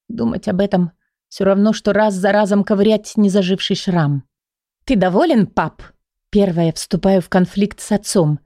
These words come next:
Моими устами говорят горечь и обида. И я не могу и не хочу притворяться, что мне не больно. Вместо того, чтобы обнять меня,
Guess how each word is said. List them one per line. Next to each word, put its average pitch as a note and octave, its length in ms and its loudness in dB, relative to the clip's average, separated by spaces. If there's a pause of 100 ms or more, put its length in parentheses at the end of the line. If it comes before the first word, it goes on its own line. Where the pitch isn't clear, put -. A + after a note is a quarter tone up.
(500)
Моими A3 480 2
устами A3 720 2
говорят D3+ 460 0
горечь A#3 540 -4
и G#3+ 120 2
обида. D3 580 -2 (580)
И B3+ 60 2
я G#3+ 180 2
не A3 140 4
могу G#3+ 460 2 (160)
и C4 60 4
не C4+ 100 4
хочу C#4+ 420 -4
притворяться, A#3+ 800 0
что - 180 -2
мне E3 140 2
не F3+ 120 2
больно. E3 500 0 (720)
Вместо A#3+ 400 0
того, B3 220 -2
чтобы G#3+ 280 -2
обнять A3 460 2
меня, C4 360 2